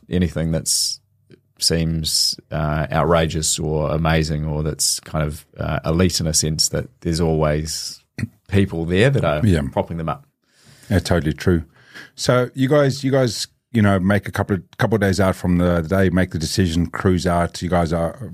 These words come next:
Speaker 2: over there. You're gonna start thirty-three hours on the journey. Talk us through how, what does that look like? Uh, uh, how long are you swimming? How's your meals? What's, and then also, in,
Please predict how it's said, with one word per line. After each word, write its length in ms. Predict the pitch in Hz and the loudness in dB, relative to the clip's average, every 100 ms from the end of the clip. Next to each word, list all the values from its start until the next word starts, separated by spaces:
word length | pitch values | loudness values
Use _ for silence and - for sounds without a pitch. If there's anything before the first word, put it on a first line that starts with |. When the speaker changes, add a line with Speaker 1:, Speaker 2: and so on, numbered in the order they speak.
| 98 | -2
Speaker 2:
over 220 | 104 85 | 0 2
there. 340 | 82 87 85 - _ _ _ | 2 2 0 -4 _ _ _
You're 160 | 92 90 | 0 2
gonna 120 | 90 | 2
start 520 | - 95 85 82 - - _ _ _ _ _ _ | 2 0 0 -2 -8 -18 _ _ _ _ _ _
thirty-three 580 | - - 87 - 90 87 | -2 0 0 0 0 2
hours 400 | 85 82 78 - | 2 0 -2 -4
on 160 | 98 | -2
the 60 | 85 | 0
journey. 240 | 87 82 | 0 -2
Talk 280 | 80 113 113 | 0 -2 0
us 140 | 127 | -4
through 260 | - 113 98 | -2 0 0
how, 380 | 85 98 95 87 - - _ | 0 0 0 -2 -8 -20 _
what 100 | 113 | 2
does 140 | 127 | 4
that 180 | 110 101 | 2 2
look 260 | 90 92 90 | 0 0 0
like? 220 | 80 - | -2 -2
Uh, 60 | 82 | -4
uh, 100 | 90 73 - | -6 -8 -10
how 140 | - 98 | -2 2
long 160 | 101 | 2
are 40 | 92 | 2
you 60 | |
swimming? 640 | 87 - 95 95 92 92 90 | 0 0 2 2 2 2 0
How's 340 | 78 80 92 | -2 0 0
your 100 | 90 | 2
meals? 600 | 85 85 87 90 87 85 - | 2 2 2 2 0 -2 -4
What's, 340 | 85 104 - - - - - _ _ | -4 -4 -4 -12 -16 -20 -20 _ _
and 140 | 92 | 2
then 140 | 87 90 | 4 4
also, 520 | 101 - 101 95 95 - - | 0 2 2 4 0 -6 -10
in, 160 | 101 | -10